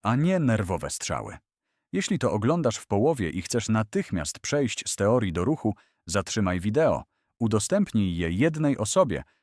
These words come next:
która, twoim zdaniem, powinna przestać sprzedawać godziny i zacząć sprzedawać wartość. To jest pierwszy test dźwigni. Jeden gest, który robi różnicę dla dwóch osób naraz.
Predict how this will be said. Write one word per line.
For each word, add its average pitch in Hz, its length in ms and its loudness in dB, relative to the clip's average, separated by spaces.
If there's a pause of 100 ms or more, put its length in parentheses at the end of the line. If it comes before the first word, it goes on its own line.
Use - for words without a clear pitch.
która, 180 360 2 (280)
twoim 170 340 2
zdaniem, 104 420 2 (380)
powinna 143 440 0
przestać - 540 -2
sprzedawać 101 520 0
godziny 98 560 0
i 127 180 4
zacząć 151 440 0
sprzedawać 87 500 -2
wartość. - 560 -8 (580)
To 151 160 2
jest 120 260 -2
pierwszy 156 460 -2
test 98 360 -4
dźwigni. 87 500 -6 (580)
Jeden 151 320 2
gest, 131 340 0
który 104 260 -2
robi 131 280 2
różnicę 127 520 0
dla 101 180 0
dwóch 95 380 -4
osób 104 340 -4
naraz. - 500 -6